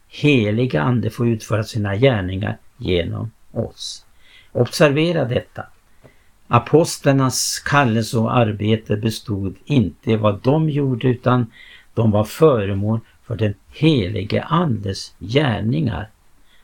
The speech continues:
Det var själva hemligheten till apostlarnas framgång och till att Gud kunde stadfästa sitt ord genom dem,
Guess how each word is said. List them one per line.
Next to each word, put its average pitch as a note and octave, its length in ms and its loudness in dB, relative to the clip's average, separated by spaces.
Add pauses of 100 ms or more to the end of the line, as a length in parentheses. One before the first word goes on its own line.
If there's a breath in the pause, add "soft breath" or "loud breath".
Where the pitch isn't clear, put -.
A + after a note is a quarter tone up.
(160)
Det C3 120 6
var C#3 140 2
själva B2+ 320 0
hemligheten A2+ 1040 2 (300 loud breath)
till G#2+ 220 2
apostlarnas A2 1120 -6
framgång A2+ 680 2 (380 loud breath)
och B2 260 0
till A2+ 260 2
att A2+ 220 -4
Gud G2 280 -6
kunde G#2+ 300 -2
stadfästa D3 960 -2
sitt B2 280 -4
ord G2+ 200 0
genom G2+ 280 -2
dem, F2+ 180 -6